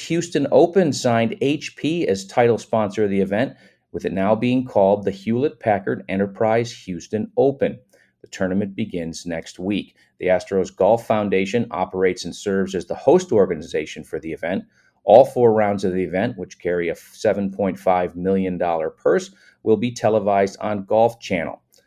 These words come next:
Memorial Park Golf Course will host the tournament in the heart of the city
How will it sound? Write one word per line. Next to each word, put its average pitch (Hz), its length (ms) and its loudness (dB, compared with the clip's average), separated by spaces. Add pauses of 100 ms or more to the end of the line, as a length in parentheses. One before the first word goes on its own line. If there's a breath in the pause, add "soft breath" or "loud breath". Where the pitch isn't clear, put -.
(140)
Memorial 85 480 -4
Park - 380 -2
Golf 104 260 2
Course 104 380 -2
will 98 160 0
host 139 380 -2
the 165 60 0
tournament 135 460 0 (300 soft breath)
in 85 100 -10
the 82 60 -10
heart 104 240 2
of 120 60 -4
the 131 80 -2
city 92 440 -2